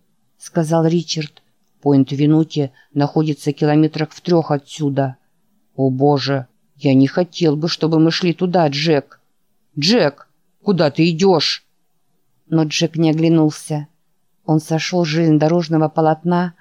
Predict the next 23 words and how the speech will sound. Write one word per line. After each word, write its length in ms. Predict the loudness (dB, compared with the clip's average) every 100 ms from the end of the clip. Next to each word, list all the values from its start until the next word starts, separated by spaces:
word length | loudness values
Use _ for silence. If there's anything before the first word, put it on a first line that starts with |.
| _ _ -6
обошёл 480 | -2 -2 0 0 0
одно 300 | 0 0 -2
из 120 | -2
странно 460 | -4 -2 0 0
выглядевших 680 | 0 0 0 -2 -4 -4 -4
деревьев, 580 | 0 2 2 2 0 -2 _ _ _ _ _ -2
оно 220 | 0 0
было 260 | 0 0
высотой 460 | 0 0 -4 -2 -4
с 100 | -4
куст, 440 | -4 -4 -4 _ _ _ _ _ -12
и 80 | -4
пошёл 420 | -4 -2 -2 -2
к 100 | -2
дороге. 600 | 0 2 0 -2 -6 -8 _ _ _ _ _ _
Высокая 520 | -6 -2 -4 0 -2
трава 520 | 0 -2 0 -2 -4 -8 _
задевала 540 | -6 -2 0 2 2 2
его 300 | 0 0 0
истёртые 560 | -2 -6 -6 -2 -4
в 80 | -2
пути 320 | -6 -8 -6
джинсы. 720 | -6 -2 0 -2 -4 -8 -8